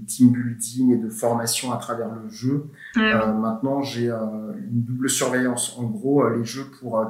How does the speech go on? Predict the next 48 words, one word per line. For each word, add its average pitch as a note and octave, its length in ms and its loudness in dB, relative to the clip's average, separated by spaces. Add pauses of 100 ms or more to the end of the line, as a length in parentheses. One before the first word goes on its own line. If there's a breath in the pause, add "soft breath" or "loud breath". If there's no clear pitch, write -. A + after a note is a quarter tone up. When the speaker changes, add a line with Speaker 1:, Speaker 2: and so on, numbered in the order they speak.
Speaker 1:
Kevin, B2 380 0
euh, A2 160 0
perso, - 640 -2 (420 loud breath)
euh, A2 160 0
que G#2+ 60 -4
Speaker 2:
<laughs> - 200 -8
Speaker 1:
je G#3 80 10
vais A#2+ 60 2
sortir A#2+ 460 2
à A2+ 80 10
la A2 100 4
mi-, A#2 300 2
maison B2 360 4
parce A2 220 -2
que A#2+ 80 -8
ça A#2 220 0
m'éclate. C3+ 520 0 (380 loud breath)
Et C#3 120 6
aussi, B2+ 460 2
euh, A#2 540 4 (140)
Kevin, A#2+ 420 4
euh, A2 160 4 (240)
pro, D3+ 320 2 (280 loud breath)
euh, G#2+ 140 0
tiens, C#3+ 280 2
est-ce B2+ 160 0
que D3+ 100 -2
ce C3+ 220 0
jeu, C3+ 280 2
il - 100 -4
pourrait B2+ 240 -4
avoir, B2+ 360 0
par G#2 180 -4
exemple, B2 360 -6
un A2 160 -6
intérêt A2 480 -2
en B2 240 -4
formation, A2 580 -4
en A#2+ 320 0
team G#2 220 0
building, G#2+ 580 0
ou, A2 240 -4
euh, G2 180 -4 (560 loud breath)
ou, A2+ 200 -4
euh, G2 240 4 (120)
dans, G2 460 -4 (200)
dans A2 180 -10
le G2+ 80 -8